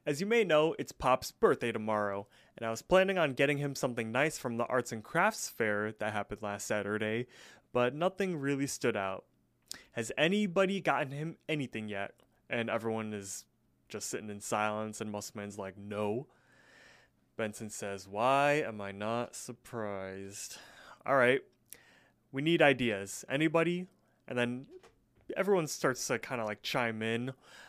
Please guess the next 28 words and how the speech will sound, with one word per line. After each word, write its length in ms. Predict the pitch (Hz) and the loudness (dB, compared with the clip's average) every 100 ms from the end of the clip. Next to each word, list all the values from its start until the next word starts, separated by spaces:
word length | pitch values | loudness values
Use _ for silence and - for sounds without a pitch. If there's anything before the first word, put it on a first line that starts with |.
| - | -4
Uh, 160 | 120 | 0
Muscle 340 | 120 151 - 180 | 2 2 2 0
Man 260 | 165 165 | 2 0
suggests, 600 | 156 147 117 123 123 - - - | 0 -4 2 2 2 -4 -14 2
"How 200 | 156 202 | 6 6
about 320 | 143 131 139 | 8 6 6
one 160 | 135 131 | 2 0
of 80 | 123 | 0
them 300 | 117 113 104 | -2 -4 -4
Jeff 240 | - 127 | -2 -2
Forgeman 680 | - - 147 151 123 117 110 | -2 4 6 4 0 -4 -4
grills?" 640 | 113 131 117 101 104 - - _ _ | -2 0 0 -4 -8 -12 -16 _ _
And 340 | 131 110 107 123 - - | 0 0 0 -6 -14 -8
I 120 | - | -4
wrote 220 | 120 120 | 0 -2
down 280 | 110 113 110 | 0 -2 -2
that 280 | 104 101 101 _ _ _ _ _ _ _ 120 110 | -2 -4 -6 _ _ _ _ _ _ _ -20 -4
Jeff 360 | 139 135 - - | 0 0 -2 -20
Forgeman 760 | - - 139 135 123 113 110 107 | -20 -6 -2 0 -2 -6 -8 -8
is 140 | 107 107 | -10 -4
obviously 600 | 120 120 117 - - 117 | 0 2 0 -6 -4 -2
a, 280 | 107 104 98 _ | 0 -2 -6 _
a 60 | 113 | -8
parody 600 | - 123 113 107 107 104 | -2 0 0 -2 -6 -6
of 300 | 101 101 98 | -6 -8 -4
George 320 | 123 123 113 | 0 0 0
Foreman 480 | - 110 104 98 98 | -6 -8 -8 -10 -14
grills. 540 | 98 95 98 110 - | -12 -10 -10 -12 -16